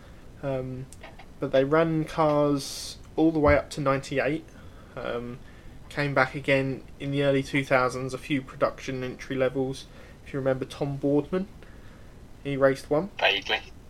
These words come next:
Speaker 2: Yeah.
Speaker 1: Um, and then, as you say,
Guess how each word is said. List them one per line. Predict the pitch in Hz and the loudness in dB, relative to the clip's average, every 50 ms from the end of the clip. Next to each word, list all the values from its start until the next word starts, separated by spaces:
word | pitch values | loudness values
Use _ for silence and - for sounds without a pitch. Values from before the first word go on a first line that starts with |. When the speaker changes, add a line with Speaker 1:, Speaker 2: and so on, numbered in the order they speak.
| - - - - - - - - - - | -18 -18 -18 -18 -12 -10 -10 -8 -2 2
Speaker 2:
Yeah. | - 151 143 135 135 | 2 2 4 2 2
Speaker 1:
Um, | 131 135 135 131 135 - - - - - - | 0 0 -4 -6 -8 -10 -14 -16 -14 -2 0
and | 156 156 156 156 | 0 2 4 4
then, | 156 151 151 143 - | 4 4 4 2 0
as | - 151 139 143 | 0 0 0 0
you | 143 131 | 0 0
say, | - - 139 127 123 120 120 | 4 4 6 6 6 2 0